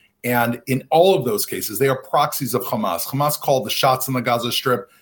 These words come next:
Everybody reports to them. They are the governing body of the Gaza Strip. Let's not forget all of those billions of dollars of international aid money that came into the Gaza Strip, the small amount that was not stolen by the heads of Hamas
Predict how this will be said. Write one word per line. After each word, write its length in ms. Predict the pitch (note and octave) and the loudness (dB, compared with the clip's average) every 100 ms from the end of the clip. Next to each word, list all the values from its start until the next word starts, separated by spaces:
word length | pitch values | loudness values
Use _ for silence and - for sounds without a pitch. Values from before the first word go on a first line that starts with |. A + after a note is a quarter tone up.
| _ - | _ 0
Everybody 440 | D3+ D#3 C#3 B2+ | 2 4 2 0
reports 500 | A2 G#2+ C#3+ C3+ - | -2 -4 0 0 0
to 100 | C3 | 0
them. 200 | B2+ A#2+ | 2 4
They 160 | C3 E3+ | 4 2
are 100 | E3 | 2
the 100 | A#2+ | 2
governing 480 | C3+ C3 B2 A2+ | 4 4 4 0
body 300 | G2+ C3+ F3+ | 2 2 2
of 80 | A2+ | -2
the 100 | F2 | -6
Gaza 320 | D#2 E2 D#2 | -8 -8 -8
Strip. 260 | D#2 D#2 - | -10 -12 -12
Let's 160 | A2 - | -8 -2
not 160 | C3+ - | -2 -2
forget 280 | B2+ A2 - _ _ - | -2 -4 -6 _ _ 2
all 280 | C#3+ E3+ F3 | 6 6 4
of 60 | |
those 200 | D3 B2 | 2 0
billions 440 | - C3 C3 C#3 C3+ | 0 0 2 0 -2
of 80 | |
dollars 340 | B2 B2 B2 G#2+ | -2 0 0 -2
of 80 | A#2+ | -2
international 640 | B2 B2+ A#2 A2 A#2 G#2+ | -2 -2 -2 -4 -6 -6
aid 180 | A#2+ A#2+ | -4 -2
money 320 | A2+ F#2+ E2 - _ _ | -2 -4 -8 -12 _ _
that 260 | G#2 B2+ B2+ | 0 0 2
came 320 | - C3+ B2+ | 0 2 4
into 240 | C#3+ D#3+ D#3+ | 4 2 2
the 100 | C3 | 2
Gaza 360 | B2 A2+ A2 | 2 0 -2
Strip, 360 | - A2+ F2 - _ _ | -4 -4 -6 -8 _ _
the 120 | C3 | 0
small 360 | B2+ D3+ F3+ F#3 | 2 4 6 6
amount 220 | D3 C3 | 2 0
that 120 | B2+ | -2
was 160 | A#2+ G#2 | -2 0
not 200 | D3 D#3+ | 0 0
stolen 560 | - D#3+ D3 B2+ D2+ - _ _ | 0 2 2 2 -4 -12 _ _
by 180 | A2 A2 | -4 -2
the 80 | A#2 | 0
heads 220 | G3 G#3 | 0 0
of 140 | D3+ | -2
Hamas 400 | - A2 A#2 C3 | -2 0 0 -2